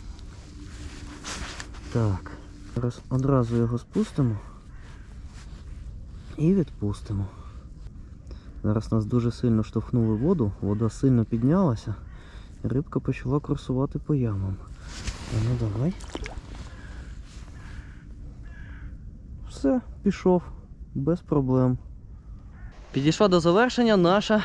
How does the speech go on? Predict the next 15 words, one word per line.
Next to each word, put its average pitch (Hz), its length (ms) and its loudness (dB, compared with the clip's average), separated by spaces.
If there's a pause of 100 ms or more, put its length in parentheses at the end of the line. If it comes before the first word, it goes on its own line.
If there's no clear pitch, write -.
риболовля 151 500 6
контрастів. 127 640 2 (260)
Що 180 200 4
ми 202 100 8
сьогодні 156 360 6
тільки 147 280 4
не 131 80 6
пробували. 98 560 2 (500)
І 139 80 0
класичний 151 520 4
джиг, 190 420 2
і 113 100 2
воблери, 175 560 4 (140)
і 131 80 2
залізо, 160 540 6